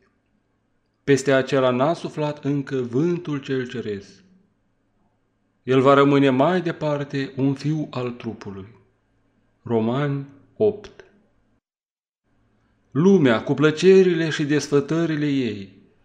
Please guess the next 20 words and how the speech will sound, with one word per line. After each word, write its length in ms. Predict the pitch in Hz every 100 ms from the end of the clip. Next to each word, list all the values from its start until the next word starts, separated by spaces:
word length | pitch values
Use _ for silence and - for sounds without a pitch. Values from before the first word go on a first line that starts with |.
| _ _ _
pentru 300 | - 127 117
omul 420 | 131 185 190 185 165
cel 300 | 147 143 117
vechi, 420 | 117 135 135 - - _ _
cel 260 | - 135 127
lumesc, 680 | 120 117 123 135 - - _ _ _ _ _ _
este 320 | 135 156 156 156
o 100 | 147
livadă 720 | 143 123 151 170 160 147 147
plină 400 | 165 202 190 180
cu 120 | 151
flori 420 | - 143 151 143
încântătoare. 1120 | 143 156 147 139 120 113 - 107 95 95 - _ _ _ _ _ _ _ - - - -
Dar 240 | 101 107 104
pentru 300 | 110 104 113
omul 340 | 151 170 170
cel 260 | 156 160 147
nou, 500 | 139 123 110 101 - - - - - - -
această 480 | 107 107 147 160 165
livadă 760 | 156 139 131 139 127 123 120